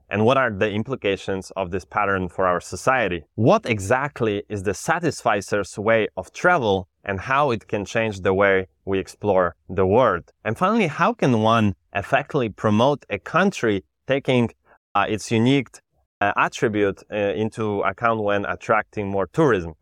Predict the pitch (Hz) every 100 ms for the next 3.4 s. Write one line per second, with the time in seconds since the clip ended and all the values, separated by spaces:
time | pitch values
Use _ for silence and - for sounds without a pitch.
0 | - 110 - 202 240 147 120 113 107 104
1 | 107 104 104 98 104 117 110 101 127 110
2 | 95 92 90 - _ - - 113 110 -
3 | - - 101 95